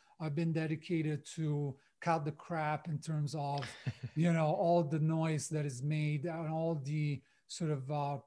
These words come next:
Speaker 1: press releases that were, um, you know, masked as content and dedicated myself to finding, um, answers to the questions that planners had, especially when it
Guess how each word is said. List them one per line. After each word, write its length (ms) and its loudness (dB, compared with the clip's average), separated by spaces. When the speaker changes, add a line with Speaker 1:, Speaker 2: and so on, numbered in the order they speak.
Speaker 1:
press 220 2
releases 600 0
that 160 -2
were, 180 -2
um, 180 0
you 100 2
know, 220 -4
masked 400 -4
as 120 -8
content 580 -2
and 80 -2
dedicated 420 -2
myself 380 -4
to 80 0
finding, 580 2
um, 320 -2
answers 680 0
to 80 -2
the 160 -2
questions 380 0
that 240 -4
planners 320 -2
had, 300 2
especially 480 -2
when 140 -2
it 60 -6